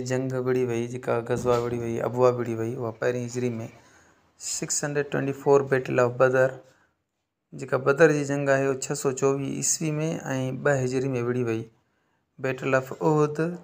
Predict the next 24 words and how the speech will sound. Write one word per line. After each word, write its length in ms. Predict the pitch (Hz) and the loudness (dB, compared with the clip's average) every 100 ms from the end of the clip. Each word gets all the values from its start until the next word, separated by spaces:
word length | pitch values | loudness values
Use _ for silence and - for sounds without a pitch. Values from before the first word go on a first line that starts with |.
| - | -12
ٿري 280 | - 156 156 | -6 -2 -2
هجري 440 | 135 135 143 147 156 - | -4 -4 -4 -4 -6 -6
and 260 | 139 127 - | -6 -4 -6
سڪس 260 | - - | -6 -6
هنڊريڊ 240 | 139 131 131 | -4 -4 -2
ٽوئنٽي 260 | 127 127 127 | -2 -2 -2
فائيو 320 | - 123 120 123 | 4 6 6 0
عيسوي. 440 | - 147 - 143 135 139 - - _ _ _ 139 | -8 -6 -6 -4 -8 -10 -20 -20 _ _ _ -2
بدر 240 | 135 147 | 2 2
جي 200 | 143 135 | 0 -4
جنگ 140 | 135 131 | -4 -2
آهي، 380 | 127 123 123 135 | 0 -2 -4 -2
جنگ 240 | 131 135 | 0 2
آهي، 160 | 131 131 | 2 2
اهو 80 | 127 | -2
ٽي، 280 | - 139 135 135 - _ - | 0 2 2 -2 -10 _ -6
ٽي 100 | 139 131 | -2 -2
هجري ۾، 240 | 127 135 143 143 170 | -4 -4 -6 -4 2
احد 160 | 165 143 | 2 2
جي 160 | 131 131 | -2 -2
جيڪا 160 | 127 127 123 123 | -2 0 -2 -2
جنگ 180 | 127 | -2
آهي، 120 | 120 120 | -2 -2
سوري، 300 | - 123 | -2 -2